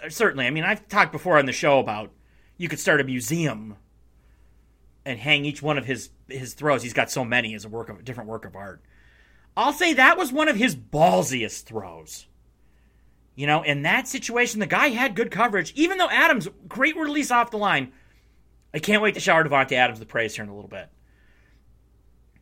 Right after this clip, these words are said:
The guy still had pretty good coverage on the play. I, his name escapes me for Seattle. But Rodgers, just trusting Davante and trusting himself, ballsy, ballsy throw, man.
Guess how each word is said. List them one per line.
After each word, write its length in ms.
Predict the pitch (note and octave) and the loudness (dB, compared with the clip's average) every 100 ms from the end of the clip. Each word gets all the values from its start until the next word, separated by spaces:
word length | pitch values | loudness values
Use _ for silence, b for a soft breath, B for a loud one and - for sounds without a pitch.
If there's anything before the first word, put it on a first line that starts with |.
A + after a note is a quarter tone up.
| _ G3+ | _ -4
The 80 | |
guy 180 | G#3 E4 | 4 4
still 260 | D#4 G4 D4+ | 4 2 2
had 240 | D4 F4 | 4 4
pretty 200 | B3+ D#4 | 2 0
good 140 | D4+ - | -2 -2
coverage 360 | D4+ F#4 A3 | -2 -2 -6
on 80 | G#3+ | -6
the 60 | G3+ | -6
play. 220 | - D#4 | -4 2
I, 160 | D#3+ D#3 | 2 2
his 260 | D#3+ D#3+ | -4 -10
name 160 | E3+ D#3+ | -6 -6
escapes 360 | - F3 E3 | -6 -8 -8
me 100 | C#3 | -8
for 100 | C3+ | -10
Seattle. 480 | A#2+ A#2 A2 G#2+ A#2 b b b b b b b - | -10 -6 -4 -6 -12 b b b b b b b -6
But 180 | E4+ C#4 | -4 -2
Rodgers, 560 | D4+ E4+ D#4 D#4 - _ _ _ _ _ _ _ - | -2 0 0 -4 -6 _ _ _ _ _ _ _ -10
just 240 | E4 - | -6 -4
trusting 440 | - D#4 D#4 D#4+ C#4+ | 0 0 0 -2 -2
Davante 640 | B3+ C4+ D#4 C#4 F#3 C3+ _ _ _ - | 0 -2 -2 -2 -4 -8 _ _ _ -8
and 120 | B3 | -4
trusting 280 | C4+ C#4+ C4 | -4 -4 -4
himself, 360 | B3+ C4+ D4 D4 b b b F3 - | -4 -2 -4 -4 b b b -20 -10
ballsy, 640 | B3 A#2 B2 A#3+ D3+ G#2+ - _ _ _ _ - | -6 -2 -2 -2 -4 -6 -14 _ _ _ _ -6
ballsy 440 | G3 G3+ E3 D#3+ | 2 2 2 -2
throw, 300 | - D3+ B2+ | -2 0 0
man. 300 | A2 A2 A2+ | 0 -2 -4